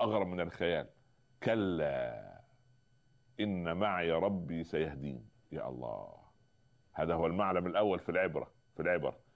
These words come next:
أن الإنسان مهما تكن الأسباب ضده فليكن هو مع الله عز وجل. فإذا كسبت جانب الله فقد كسبت كل شيء،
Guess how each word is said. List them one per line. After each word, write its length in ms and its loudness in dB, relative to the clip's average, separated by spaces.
أن 180 0
الإنسان 1000 0
مهما 540 0
تكن 440 -2
الأسباب 680 0
ضده 520 2
فليكن 380 2
هو 200 2
مع 180 -2
الله 220 0
عز 300 -6
وجل. 240 -4
فإذا 400 2
كسبت 520 -2
جانب 460 4
الله 360 2
فقد 220 0
كسبت 460 -2
كل 340 2
شيء، 300 2